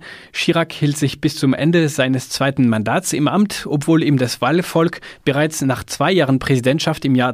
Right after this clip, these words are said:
neunzehnhundertsiebenundneunzig eine laute Wahlschlappe erteilte. Chirac hatte die Nationalversammlung ein Jahr früher als die reguläre Wahlperiode aufgelöst, in der Hoffnung auf eine weitere Mitte-Rechts-Mehrheit. Er erntete eine linke Mehrheit, blieb aber weiter im Amt bis zweitausendzwei.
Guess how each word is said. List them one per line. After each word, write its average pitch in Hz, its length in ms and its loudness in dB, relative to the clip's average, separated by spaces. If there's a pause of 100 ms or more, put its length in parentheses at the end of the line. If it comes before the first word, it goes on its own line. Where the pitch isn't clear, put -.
(140)
neunzehnhundertsiebenundneunzig 135 1400 2
eine 131 220 2
laute 131 440 2
Wahlschlappe 123 520 -2
erteilte. 104 560 -6 (360)
Chirac 175 480 -2
hatte 175 200 0
die 147 100 0
Nationalversammlung 139 920 2
ein 156 260 2
Jahr 143 160 4
früher 165 360 2
als 123 180 -4
die 131 140 -2
reguläre 120 520 0
Wahlperiode 143 600 2
aufgelöst, 165 520 2
in 139 80 0
der 120 140 0
Hoffnung 170 340 0 (340)
auf 131 220 -2
eine 147 320 2
weitere 143 460 2
Mitte-Rechts-Mehrheit. 110 1160 -2 (420)
Er 139 160 0 (180)
erntete 156 380 2
eine 175 260 4
linke 135 460 2
Mehrheit, 117 560 -2
blieb 123 340 -2
aber 135 260 0
weiter 123 400 -2
im 165 240 0
Amt 127 320 -2
bis - 280 -4
zweitausendzwei. 120 880 0